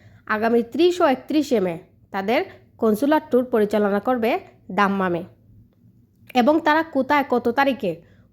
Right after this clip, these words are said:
কোন জায়গায় অবস্থান করবে, আমি সেই বিষয়ে বিস্তারিত পরবর্তীতে ভিডিও আপলোড করব, এবং তারা কী কী সেবা প্রদান করবে সেই বিষয়েও ভিডিও আপলোড করব।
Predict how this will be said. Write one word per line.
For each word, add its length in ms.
কোন 300
জায়গায় 400
অবস্থান 380
করবে, 420
আমি 180
সেই 220
বিষয়ে 320
বিস্তারিত 500
পরবর্তীতে 520
ভিডিও 280
আপলোড 400
করব, 220
এবং 280
তারা 200
কী 200
কী 140
সেবা 260
প্রদান 300
করবে 400
সেই 220
বিষয়েও 460
ভিডিও 420
আপলোড 380
করব। 300